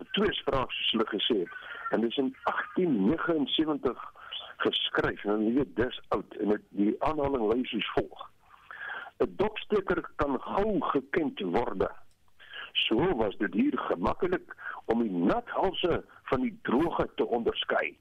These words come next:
Nou ja, die, die droë kele en die nat kele. 'n Vraat is iemand wat te veel eet en vraat is afgelei van vreet. En vreet is nou weer afgelei van vereet, jou ooreet. En die e het weggeval, toe word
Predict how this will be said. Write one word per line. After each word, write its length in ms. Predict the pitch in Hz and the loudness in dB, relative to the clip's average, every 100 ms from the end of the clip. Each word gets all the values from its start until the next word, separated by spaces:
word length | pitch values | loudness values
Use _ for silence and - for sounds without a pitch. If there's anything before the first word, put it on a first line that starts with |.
| _ - - - - - | _ -20 -18 -14 -14 -4
Nou 180 | 92 104 | 0 2
ja, 100 | 92 | 0
die, 200 | 92 90 | -2 -8
die 260 | - 95 85 | -6 -4 2
droë 300 | 123 165 - | 2 2 2
kele 280 | 139 131 | 0 2
en 120 | 123 107 | 0 0
die 100 | 98 | 2
nat 240 | 95 - | 0 0
kele. 300 | - 78 71 - _ _ - - - - | -2 -2 -2 -8 _ _ -14 -14 -16 -6
'n 40 | 110 | -4
Vraat 460 | - 185 208 - - | 0 0 0 -4 -6
is 160 | - - | -6 -2
iemand 240 | 175 165 | 0 0
wat 140 | 147 | -2
te 80 | - | -4
veel 300 | - 170 151 - | 0 2 2 2
eet 300 | - - - - - - - - | -2 -2 -18 -18 -14 -12 -8 -2
en 200 | - - | 0 2
vraat 320 | 165 196 202 | 0 0 0
is 180 | - - | -2 -2
afgelei 460 | 175 - 170 147 | -2 0 2 2
van 220 | - 110 87 | 2 -2 -2
vreet. 600 | - - 247 - - - | -2 0 2 0 -4 -10
En 180 | - 196 | -4 -2
vreet 500 | - 302 277 262 - - - - - | 0 2 2 -2 -8 -18 -12 -10 -4
is 160 | - 135 | -2 2
nou 140 | 165 | 2
weer 180 | 160 165 | 2 0
afgelei 540 | - 175 - 165 151 147 | -2 -4 0 0 2 0
van 220 | 147 120 | 0 -2
vereet, 920 | - - 220 202 - - - 202 - - | 0 0 2 0 -2 -8 -2 0 0 0
jou 220 | 110 113 - | 0 0 -2
ooreet. 680 | 196 214 202 - - - - - - - - | 0 2 2 -4 0 -2 -2 -20 -20 -12 0
En 160 | 127 | 2
die 160 | 120 127 | 4 2
e 180 | - 214 | 4 2
het 160 | 156 101 | 2 0
weggeval, 540 | 135 - 156 127 127 - | 0 0 0 0 0 0
toe 100 | 117 | 0
word 260 | 110 - | 2 0